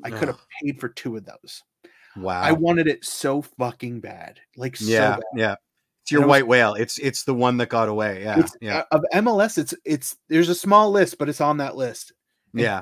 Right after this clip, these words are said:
Speaker 2: yeah.
Speaker 1: two of them are Kansas
Speaker 2: That you
Speaker 1: City, and
Speaker 2: instantly
Speaker 1: I hate
Speaker 2: regret. You in-, I know. It's like, I, the team that I hate the most is
Speaker 1: Oh.
Speaker 2: easily, like, like, like, evens out my list of,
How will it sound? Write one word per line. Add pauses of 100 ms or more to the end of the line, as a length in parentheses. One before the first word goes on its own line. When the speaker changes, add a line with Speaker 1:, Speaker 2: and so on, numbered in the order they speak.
(160)
Speaker 2:
yeah.
Speaker 1:
two
of
them
are
Kansas
Speaker 2:
That
you
Speaker 1:
City,
and
Speaker 2:
instantly
Speaker 1:
I
hate
Speaker 2:
regret. (380)
You
in-,
I
know.
It's
like,
I,
the
team
that
I
hate
the
most
is (140)
Speaker 1:
Oh.
Speaker 2:
easily,
like, (200)
like, (300)
like,
evens
out
my
list
of,